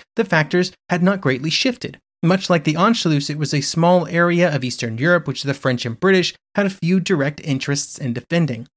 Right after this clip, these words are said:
As it appeared the tensions were rising in early nineteen thirty-eight, the government under Chatham and then Daladier, who formed a new government in April,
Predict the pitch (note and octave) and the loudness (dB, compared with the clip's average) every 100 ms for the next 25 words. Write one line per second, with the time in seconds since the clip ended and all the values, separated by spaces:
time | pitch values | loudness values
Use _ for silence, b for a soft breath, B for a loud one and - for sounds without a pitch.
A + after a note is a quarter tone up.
0 | _ _ _ _ - F#3 G3+ G#3+ - A3 | _ _ _ _ -2 2 4 2 0 0
1 | F#3+ F3+ D3+ F#3 F#3 F3+ D3+ C#3+ C3+ G3+ | 2 0 0 2 2 2 2 2 2 0
2 | A3+ E3+ C#3 D3 C#3 B2+ B2+ - C3+ C3 | 2 2 0 0 0 0 -2 -2 -2 -2
3 | B2 B2 C3+ B2 - _ - E3 F#3 G#3+ | -4 -2 -2 -4 -12 _ -4 2 4 4
4 | G#3+ F#3 D#3 C#3+ - B2 - F3 E3+ C#3 | 2 2 2 2 -2 -6 -2 0 0 0
5 | B2 B2 B2 - _ - C3 B2+ B2 A#2 | -2 -2 -2 -8 _ -12 -4 -2 -2 0
6 | E3+ D#3 C#3+ C#3+ _ - D3+ D#3 D3+ C3+ | 0 2 -2 -6 _ -6 0 2 4 4
7 | D3 G3+ D3 D3 B2+ A#2 D#3 E3+ C3 A#2 | 2 2 2 2 0 -2 -2 -4 -4 -8